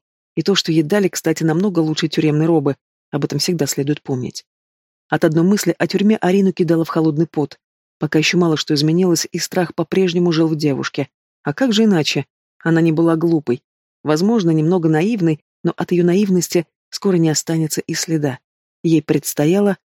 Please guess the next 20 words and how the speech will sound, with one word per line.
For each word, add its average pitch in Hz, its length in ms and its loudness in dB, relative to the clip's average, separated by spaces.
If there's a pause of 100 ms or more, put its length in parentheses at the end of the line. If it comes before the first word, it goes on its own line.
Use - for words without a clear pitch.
(160)
быстро 202 500 -2
повзрослеть. - 680 -10 (1000)
Зато 156 280 4
у 160 60 4
неё 156 220 2
будет 151 260 -2
образование 139 680 0 (180)
и 190 60 -4
будущее. 180 560 -2 (500)
Эти 208 260 4
две 165 160 2
фразы 175 360 0
Арина 160 260 2
повторяла 165 420 -2
себе 151 240 -2
каждый 180 380 -2
день 160 160 0
по 156 100 -2
несколько 147 460 -2
раз, 135 240 -4